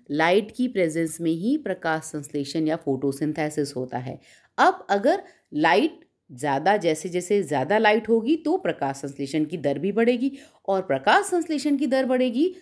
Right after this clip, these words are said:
तो ग्लूकोज का भी अधिक निर्माण होगा। यही ग्लूकोज मटेरियल को हम रेस्पिरेशन में काम में ले रहे हैं। तो इनडायरेक्ट वे में जैसे जैसे लाइट बढ़ती है वैसे वैसे हमारे रेस्पिरेशन की रेट भी बढ़ती है, क्योंकि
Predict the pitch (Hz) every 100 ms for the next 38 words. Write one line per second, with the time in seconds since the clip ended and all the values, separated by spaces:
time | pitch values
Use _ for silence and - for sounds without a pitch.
0 | _ - 294 226 156 165 160 156 156 151
1 | - 143 143 208 - 156 208 214 196 185
2 | 180 185 180 175 180 180 - - _ -
3 | 170 220 240 349 254 285 277 269 262 240
4 | 226 208 208 208 220 208 269 208 151 -
5 | 165 160 196 202 202 190 190 190 185 175
6 | 175 180 175 - _ - 233 254 - _
7 | 320 440 440 392 359 349 285 269 294 226
8 | 156 151 151 202 170 160 160 143 131 139
9 | 196 220 247 247 285 311 302 - _ -
10 | 135 131 143 135 135 214 165 139 135 160
11 | 131 127 139 131 135 139 - 403 440 -
12 | _ - 147 143 143 147 240 254 240 262
13 | 240 302 208 - 190